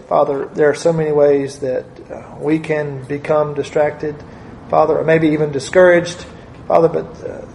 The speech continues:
we just remind us, Father, of the value of your word in, in our lives. Father, remind us that you are the one that is at work, and, and you've called us to be obedient to your word. And Father, we are to leave the results,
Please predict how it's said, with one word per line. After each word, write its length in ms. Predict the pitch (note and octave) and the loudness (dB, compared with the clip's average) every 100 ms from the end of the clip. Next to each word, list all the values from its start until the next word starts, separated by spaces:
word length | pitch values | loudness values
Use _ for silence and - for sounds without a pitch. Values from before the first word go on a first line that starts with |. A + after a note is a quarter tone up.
| - - | -12 -2
we 140 | F3 | 2
just 340 | F3+ - - | 2 0 -2
remind 460 | E3 D#3 E3 E3 C3+ | -4 2 2 2 -2
us, 260 | A#2+ - - | -6 -8 -4
Father, 360 | D3+ D3 C#3+ | 0 0 0
of 440 | - C#3 C3 - A#3+ | -2 -4 -4 -10 -8
the 240 | G3 C#3 | -4 -2
value 540 | C#3+ D3+ D#3+ D#3 D#3+ | 4 4 4 0 -6
of 240 | - D3 C#3+ | -4 -4 -2
your 120 | C#3 | -2
word 480 | C#3+ D3 D3+ D3 - | 2 2 2 0 -6
in, 320 | C#3+ C3+ B2+ | -10 -10 -10
in 160 | C#3+ C3+ | -10 -8
our 140 | B2+ | -4
lives. 360 | C3+ C#3 C3+ - | -2 -2 -4 -6
Father, 260 | - D3 | -2 -2
remind 380 | C#3 C#3+ D#3+ E3+ | -2 0 0 2
us 120 | D3+ - | -2 -4
that 200 | C#3 - - - - | -6 -6 -16 -16 -2
you 200 | F3+ G3+ | 6 8
are 80 | E3+ | 6
the 80 | |
one 260 | D3+ D#3+ D#3+ | 2 0 0
that 100 | D#3 | 0
is 120 | D3+ | -2
at 100 | D3+ | -6
work, 320 | C#3+ D3+ D#3 D3 | 0 2 2 -2
and, 160 | C3 - - - | -8 -12 -18 -12
and 200 | C#3+ C#3+ | -8 -6
you've 160 | F3 F3+ | -6 -4
called 300 | - F3 D#3 | 2 4 4
us 140 | D3 | 0
to 100 | - | -2
be 180 | C#3+ C#3+ | -4 -4
obedient 480 | C3 C#3 C3 B2+ - | -4 -4 -4 -6 -10
to 60 | C#3+ | -8
your 140 | C3 | -6
word. 280 | B2+ B2 B2 - - - - - | -6 -8 -10 -18 -20 -20 -20 -12
And 120 | C#3+ | -4
Father, 240 | D#3 D3+ D#3 | 2 2 4
we 180 | F#3+ | 6
are 280 | F#3+ D3+ - | 6 4 2
to 120 | - D3+ | -2 0
leave 500 | E3 E3 D3+ C#3 C#3 | 2 2 2 0 0
the 100 | C#3+ | 0
results, 800 | C3 D#3 D3 C#3+ - - - | 0 2 2 2 -4 -16 -18